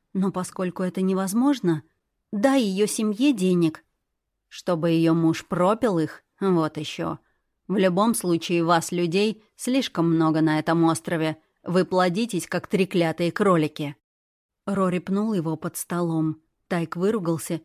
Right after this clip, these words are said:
и свирепо посмотрел на друга, потирая ушибленную ногу. Я понимаю, почему он ведет себя так черство по отношению к людям.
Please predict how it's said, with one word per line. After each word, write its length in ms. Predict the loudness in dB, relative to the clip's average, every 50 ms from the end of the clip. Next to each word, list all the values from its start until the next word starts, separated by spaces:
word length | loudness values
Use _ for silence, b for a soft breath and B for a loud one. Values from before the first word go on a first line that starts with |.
| _ _ -6
и 80 | -4 -4
свирепо 520 | -4 -2 -2 -2 0 0 -2 -2 -4 -6
посмотрел 540 | -6 -6 -4 -2 -2 -2 -2 0 0 0 2
на 160 | 2 2 0
друга, 300 | 0 0 -2 -2 -2 -4
потирая 480 | -4 -6 -6 -4 -2 0 0 0 0 0
ушибленную 640 | -2 -2 -4 -4 -4 0 0 2 4 4 4 4
ногу. 420 | 6 4 4 4 2 0 -2 -4 -6 _ _ _ _ _ _ _ _ _ _ _ _ _ _ _ -6
Я 180 | -2 -2 -2 -2
понимаю, 480 | 0 0 0 2 2 2 0 0 -2
почему 380 | -4 -6 -8 -6 -4 -2 0 0
он 120 | 0 0
ведет 320 | 0 -2 -2 -4 -4 -4 -4
себя 260 | -6 -4 -4 -4 -4
так 220 | -4 -8 -8 -8
черство 440 | -6 -4 -4 -4 -4 -6 -6 -4 -4
по 180 | -4 -4 -6 -6
отношению 560 | -4 -4 -6 -6 -4 -4 -4 -2 -2 -4 -4
к 80 | -2
людям. 500 | -2 0 0 0 0 0 -2 -2 -2 -4